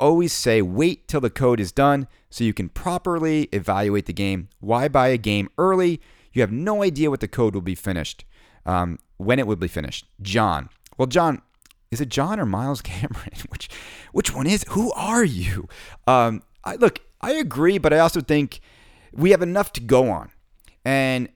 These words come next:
there's, there's a lot in this game right now. And will it take one to two years to finish Willy Wonka? I don't think so. If Jack's current sort of, uh,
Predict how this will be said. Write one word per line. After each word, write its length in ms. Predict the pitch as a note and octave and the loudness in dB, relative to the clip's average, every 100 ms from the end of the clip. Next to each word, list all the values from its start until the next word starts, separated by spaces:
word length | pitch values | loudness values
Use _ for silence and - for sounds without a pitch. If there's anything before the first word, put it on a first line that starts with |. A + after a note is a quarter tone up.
| - | -10
there's, 380 | B2+ F#3 E3+ | -2 0 0
there's 300 | C#3+ D3 F3+ | -2 -2 0
a 60 | D#3 | 0
lot 320 | C3+ C3+ C#3 - | 0 0 0 -2
in 160 | A#2 | -4
this 180 | A2 G#2 | -4 -6
game 420 | - G#2+ G#2 G2+ | -4 -4 -2 -4
right 280 | F#2 G2+ F#2 - | -6 -6 -6 -8
now. 520 | G2+ G#2 G2 C#2 - _ _ _ _ _ | -4 -2 -2 -6 -14 _ _ _ _ _
And 380 | A#2 A2+ A2 A2+ | -2 -2 -2 0
will 220 | C3+ E3 | 2 2
it 120 | D#3+ | 0
take 240 | - C#3 A#2 | 0 -2 0
one 220 | A#2 A#2+ | -2 0
to 80 | A#2 | -2
two 140 | A#2 | -2
years 260 | A2 A2 G#2+ | 0 0 -2
to 80 | G2 | -6
finish 320 | A#2 A2 - | -6 -6 -4
Willy 160 | G#2 | -4
Wonka? 300 | G#2 G#2+ G#2 - - | -2 -2 -2 -4 -2
I 100 | E3+ | -2
don't 240 | G3+ - | -2 -2
think 160 | D#3+ D3+ | -4 -4
so. 260 | - F#2+ F2+ | -4 -4 -2
If 260 | D#3 - _ | -6 -6 _
Jack's 640 | - D3 F3+ A3 - - _ | -6 -4 -4 -6 -8 -10 _
current 540 | - D#3 D#3 D3+ C#3+ - _ _ _ | -8 -4 0 0 -2 -6 _ _ _
sort 260 | - C3 | -4 0
of, 320 | B2 A2 G2 - - - - - - | 2 2 -2 -12 -20 -20 -20 -20 -4
uh, 320 | G#2+ F#2+ F2 | -2 -2 -6